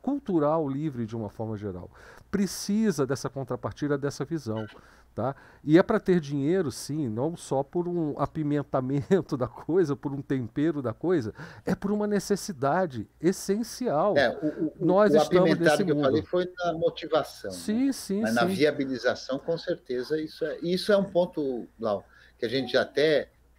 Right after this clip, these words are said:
Speaker 2: eh, eh, numa outra live falou sobre
Speaker 1: Sim,
Speaker 2: isso, né?
Speaker 1: sim,
Speaker 2: Dessa
Speaker 1: sim.
Speaker 2: questão de, do,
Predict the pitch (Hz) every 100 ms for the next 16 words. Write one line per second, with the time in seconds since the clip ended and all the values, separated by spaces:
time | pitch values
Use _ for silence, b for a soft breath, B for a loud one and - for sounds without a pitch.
0 | b b _ 110 - 110 104 107 110 104
1 | 107 110 101 104 95 - 104 101 95 -
2 | 92 - 147 160 190 190 110 151 180 170
3 | - 147 151 120 120 - 135 131 - _
4 | _ _ _ 123